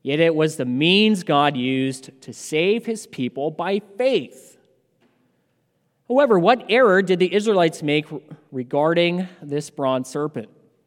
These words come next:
We read about that in Second Kings eighteen, verse four.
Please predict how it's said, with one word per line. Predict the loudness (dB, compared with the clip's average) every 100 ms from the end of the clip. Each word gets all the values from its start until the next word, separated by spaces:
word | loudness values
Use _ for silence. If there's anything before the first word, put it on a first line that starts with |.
| _ _ _ _ _ -20 -8
We | -2
read | 4 4
about | 4 4
that | 2 2
in |
Second | 0 -2 -2 -4
Kings | -2 -2 0 -4 -6
eighteen, | -4 -4 -4 -6 -4 -4 -6 -8 _ _ _ _ -10
verse | -10 -10 -16
four. | -8 -2 -2 -2 -8